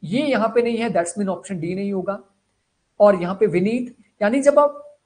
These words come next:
प्रक-, प्राकथन लिखते हैं, acknowledgement आप देते हैं, आप बहुत ही विनीत होके, विनम्र होके लिखते हैं कि मैं बहुत ही धन्यवाद हूं, आपके बिना ये काम होना ही नहीं था। विनीत है, सतर्क और सधे हुए होने चाहिए। Option C is right answer।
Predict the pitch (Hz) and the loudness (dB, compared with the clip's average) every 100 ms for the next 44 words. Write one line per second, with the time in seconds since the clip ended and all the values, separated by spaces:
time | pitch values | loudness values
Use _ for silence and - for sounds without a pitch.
0 | _ _ 254 247 277 277 - 240 254 285 | _ _ -4 -2 -4 -6 2 4 4 0
1 | 349 349 247 - 277 247 277 247 269 311 | -2 0 0 0 -2 0 -2 0 2 2
2 | 277 285 254 226 202 226 349 294 - - | 0 -2 0 0 0 -4 -2 -4 -4 -10
3 | 226 - 262 262 269 175 185 196 269 277 | -10 -4 -4 -4 -6 -6 -6 -4 -6 -6
4 | 196 202 208 220 277 - - 208 226 302 | -6 -6 -4 -4 -4 -8 -8 -2 0 2
5 | 285 220 226 208 190 247 254 262 208 160 | 0 -2 -2 -4 -6 -10 -10 -6 -6 -6
6 | 170 214 220 220 214 196 170 190 196 190 | -6 -2 -4 -4 -8 -6 -4 0 4 4
7 | 208 220 233 196 190 - 202 190 196 196 | 2 -2 -2 -2 -4 -4 -4 -2 -2 -2
8 | 233 214 202 185 185 208 220 214 190 294 | 0 0 0 0 0 -2 -2 -6 -4 -4
9 | - _ _ 180 202 247 247 190 269 320 | -8 _ _ -2 0 0 -2 -6 -6 -6
10 | - _ - 220 214 294 294 - 185 214 | -12 _ -10 -6 0 0 0 0 0 0
11 | - 170 196 196 190 175 185 175 208 214 | -4 -4 -2 -2 -4 -6 -8 -8 -6 -6
12 | - 196 - 196 165 170 175 180 175 - | -8 -12 -8 -8 -4 -4 -4 -6 -10 -14